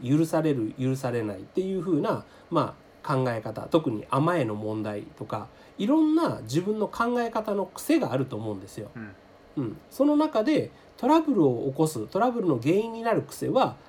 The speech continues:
Speaker 1: 悪癖であると判断して、それをぜひですね、ノートに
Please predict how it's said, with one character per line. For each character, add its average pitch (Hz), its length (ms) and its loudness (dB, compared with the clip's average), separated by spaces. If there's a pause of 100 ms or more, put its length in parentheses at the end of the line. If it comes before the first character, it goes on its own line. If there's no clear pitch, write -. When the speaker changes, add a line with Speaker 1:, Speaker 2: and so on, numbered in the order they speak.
(140)
Speaker 1:
悪 151 260 0
癖 180 280 -4
で 170 140 2
あ 165 80 2
る - 100 -4
と - 120 -10
判 131 240 -2
断 101 180 -10
し - 60 -16
て、 - 280 0 (260)
そ 262 140 0
れ 269 100 4
を 254 100 2
ぜ 294 160 4
ひ 247 100 -6
で 113 120 -6
す - 100 -12
ね、 110 280 -2 (260)
ノ 196 160 6
ー - 40 0
ト - 120 -4
に 104 200 -4